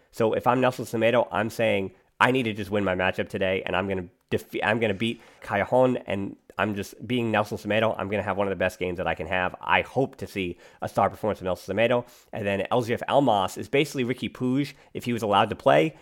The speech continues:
He's a, they call him the Macedonian Messi, which is obviously just one of those overblown crazy things to say. He's just, <laughs> he's just a young twenty-year-old attacking midfielder in the mold of Ricky Puig if Puig got to play. But for me,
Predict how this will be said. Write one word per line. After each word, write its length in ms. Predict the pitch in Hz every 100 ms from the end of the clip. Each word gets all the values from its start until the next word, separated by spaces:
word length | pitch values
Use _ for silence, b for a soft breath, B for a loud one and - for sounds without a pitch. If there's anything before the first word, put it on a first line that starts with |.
| b
He's 220 | - 120
a, 300 | 113 107 107
they 100 | 110
call 200 | 107 143
him 80 | 139
the 60 | 117
Macedonian 580 | 113 117 104 107 98 101
Messi, 400 | 104 - 101 98
which 180 | 98
is 220 | 98 85 - 92
obviously 380 | 95 92 95
just 160 | 90 90
one 100 | 92
of 60 | 90
those 120 | 87
overblown 400 | 95 92 87 87
crazy 300 | 87 101 90
things 220 | 85 90 82
to 80 |
say. 340 | 78 107 101 B B 139
He's 140 | 139
just, 220 | 147 147 -
<laughs> 40 |
he's 140 | 147
just 140 | 156 151
a 60 |
young 340 | 117 131 135 123
twenty-year-old 460 | - 127 113 107
attacking 360 | 104 104 98 95
midfielder 500 | 92 - 90 87 85 b b
in 160 | 120 127
the 80 |
mold 260 | 113 110 107
of 120 | 95
Ricky 180 | 98 98
Puig 400 | - 98 90 85 -
if 160 | 98
Puig 240 | - 95 80
got 160 | 80
to 80 | -
play. 300 | - 69 76 b b b -
But 320 | 127 - - -
for 160 | 135
me, 380 | 135 170 214